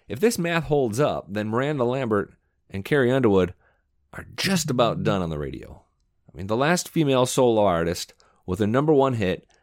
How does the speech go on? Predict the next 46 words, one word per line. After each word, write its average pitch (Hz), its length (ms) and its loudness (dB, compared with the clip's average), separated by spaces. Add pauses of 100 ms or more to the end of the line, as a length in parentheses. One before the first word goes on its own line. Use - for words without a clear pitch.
past 160 440 -6
her 120 120 0
fortieth 147 580 0
birthday 80 600 -2 (920)
was 135 120 -6
Sarah 147 380 0
Evans 90 580 -6 (380)
a 92 60 -6
decade 92 420 -2
ago 60 420 -14
with 80 120 -8
A 87 60 -2
Little 95 200 -2
Bit 87 160 -4
Stronger, - 500 -4 (160)
and 85 140 -8
she - 100 -2
was 101 200 4
exactly 85 580 -2
forty. - 440 -14 (840)
And 156 120 -2
I 190 60 4
do 240 120 4
want 214 100 4
to 151 60 2
stress 143 280 0
I'm 143 80 0
talking 156 280 -2
about 113 200 -4
female 117 320 -2
solo 131 400 2
artists - 520 -12
here. 71 180 -6
I 92 80 -4
know 107 120 -2
Dolly 92 380 -2 (160)
Parton 107 240 -2
had 85 120 -4
a 78 40 -6
big 82 140 -4
number 80 180 -6
one 78 160 -6
hit 95 120 -8
with - 120 -14
Brad 69 220 -10
Paisley. 92 640 -2